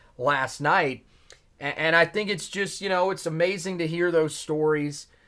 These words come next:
and see, you know, the generosity that he had, you know, his, his toy, his toy drive, um, which is something that clearly meant a lot to him. It was actually the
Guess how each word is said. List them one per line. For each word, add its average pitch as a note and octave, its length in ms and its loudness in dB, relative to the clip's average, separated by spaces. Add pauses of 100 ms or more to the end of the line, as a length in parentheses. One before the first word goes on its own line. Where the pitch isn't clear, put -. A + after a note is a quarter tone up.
(180)
and C3 380 -2
see, F3 420 -6
you E3 120 -2
know, D3 160 0
the C3+ 120 -4
generosity D3 760 0
that C3 120 2
he A#2+ 120 -8
had, D#3 380 2
you C#3 80 -6
know, B2+ 120 -2
his, A#2+ 220 -8
his B2+ 260 -10
toy, E3 380 -2
his C#3 280 -8
toy F3 280 0
drive, D#3 560 2 (380)
um, B2 380 -4
which C3+ 240 -6
is B2+ 260 -6
something D#3+ 760 0
that C3+ 300 -2 (460)
clearly F#3 420 0
meant D#3 320 2
a C#3 160 0
lot C#3 360 2
to C3+ 120 -2
him. B2 220 -6
It A#2+ 80 -6
was B2 140 -10
actually C#3 760 -2 (400)
the C3 640 -6